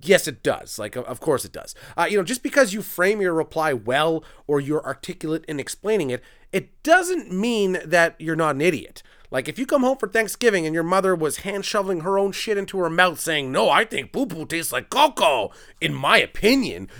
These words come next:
it's much healthier than a traditional Christmas meal." Now, would your reaction be, "Well, we have to respect her opinion. Who are we to judge just because we disagree?" No, you'd ask, "Are you fucking crazy? Did you suffer head trauma? What is going on?"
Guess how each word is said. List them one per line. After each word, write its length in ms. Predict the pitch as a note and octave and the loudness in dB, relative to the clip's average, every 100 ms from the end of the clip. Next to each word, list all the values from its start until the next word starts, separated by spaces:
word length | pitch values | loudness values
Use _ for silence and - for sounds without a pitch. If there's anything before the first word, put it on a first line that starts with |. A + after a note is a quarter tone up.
| - | -6
it's 160 | C3+ | -4
much 260 | A#2+ D#3 - | 0 -2 0
healthier 380 | G#2 C#3 G#2+ F#2 | -4 -4 -6 -12
than 160 | F#2 - | -12 -12
a 100 | G#2 | -12
traditional 480 | A#2 A#2 A#2+ - | -10 -8 -8 -10
Christmas 520 | - - C#3 - - - | -12 -4 -4 -4 -10 -12
meal." 400 | G#2+ C#3 G2+ - - - - - | -6 -4 -6 -10 -20 -20 -20 -4
Now, 140 | C#4+ | -2
would 180 | C#4+ - | 0 0
your 100 | G#4 | 0
reaction 500 | G4+ E4 D4+ D4+ C4 | 0 0 0 -2 -4
be, 300 | A3 C4 C4 | -4 -4 -6
"Well, 240 | F#3+ E3 F#3 | -6 -8 -6
we 120 | G3+ | -6
have 200 | A3 E4+ | -8 -10
to 80 | C#4+ | -8
respect 380 | B3 - B3+ - | -8 -4 -4 -2
her 80 | A3+ | -4
opinion. 520 | - G#3+ G3+ D#3+ D#3 - - - | -2 -2 0 -2 -4 -12 -20 -12
Who 140 | C#4 | -4
are 120 | C4 | -2
we 160 | A3+ B3 | -2 -4
to 100 | G3 | -6
judge 480 | B2+ - B3 A3+ A#2+ - | -2 6 8 6 2 -12
just 200 | - G3 | -2 -2
because 280 | - - E3+ | -2 -6 -6
we 80 | C#3+ | -6
disagree?" 580 | B2 A#2+ C3+ C#4 C4+ - _ _ _ _ | -8 -8 -4 -2 -2 -4 _ _ _ _
No, 240 | C#3+ F#3 C#4+ | 4 6 8
you'd 200 | C#4 B3 | 6 4
ask, 280 | A#3+ - | 4 2
"Are 100 | - | -4
you 140 | F3+ C#4+ | -4 -4
fucking 380 | - G4 - A#3 | -2 -4 -4 -10
crazy? 640 | - F3+ G3 B3 F#4+ F#4 - - | -4 0 0 0 -2 -2 -10 -16
Did 160 | A#3+ | -8
you 80 | F#4+ | -4
suffer 320 | - D#4 D#4+ | 0 0 0
head 240 | F#3+ A#3+ B3+ | -2 -2 0
trauma? 320 | - D#4+ E4+ | 2 2 0
What 340 | B3+ E4+ F4 | -2 -4 -4
is 120 | F4 | -6
going 340 | A3 C#4+ C#4+ C#4 | -4 -2 0 0
on?" 260 | C#4 B3+ | 0 0